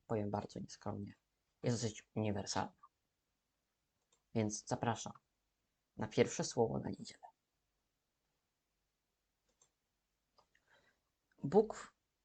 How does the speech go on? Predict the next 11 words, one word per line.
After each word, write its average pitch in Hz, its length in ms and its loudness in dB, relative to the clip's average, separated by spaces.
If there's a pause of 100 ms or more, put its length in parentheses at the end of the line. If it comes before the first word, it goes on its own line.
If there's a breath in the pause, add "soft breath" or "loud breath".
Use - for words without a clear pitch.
(260)
daje 151 400 6
nam 135 160 4
swoje 123 280 4
miłosierdzie, 110 680 0 (640)
ale 123 180 6
to 139 120 4
od 139 140 4
ciebie 147 340 6
zależy, 117 380 4 (220)
ile 117 80 0
weźmiesz. - 540 -8